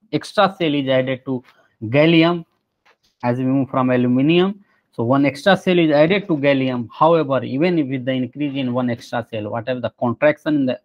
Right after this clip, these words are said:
all the cells will be very high, and so the gallium atomic radius is smaller, and that is what we call the D block contraction. So those things we will see a bit in detail.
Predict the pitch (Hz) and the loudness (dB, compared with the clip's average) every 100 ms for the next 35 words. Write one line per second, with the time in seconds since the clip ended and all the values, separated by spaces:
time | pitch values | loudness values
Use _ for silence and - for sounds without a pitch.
0 | - 151 165 131 - 120 120 - 110 110 | 4 6 6 4 0 -6 -6 -10 -16 -12
1 | 113 143 185 165 135 135 _ _ _ - | -6 -4 -2 0 -2 -4 _ _ _ -8
2 | 131 120 - 120 117 117 120 123 120 - | -2 -2 -2 -4 -2 -2 0 0 0 -4
3 | _ - 120 113 110 104 104 95 107 104 | _ -4 -2 -2 -6 -6 -8 -8 -8 -8
4 | _ 101 92 - - _ _ _ _ 123 | _ -10 -10 -12 -20 _ _ _ _ -2
5 | 117 131 135 _ 160 127 123 120 - 120 | 2 2 2 _ -6 -2 -2 -2 -4 -8
6 | 117 - 175 196 120 120 185 139 135 113 | -8 -2 -2 0 -2 0 0 2 2 0
7 | - 107 98 92 - - - _ _ _ | -2 -6 -4 -8 -10 -20 -20 _ _ _
8 | - _ - 147 185 208 208 190 190 151 | -20 _ -2 4 4 4 2 -2 2 2
9 | 147 147 165 147 127 123 120 117 190 196 | 2 2 0 0 0 -2 -2 -2 -2 -2
10 | 202 | -4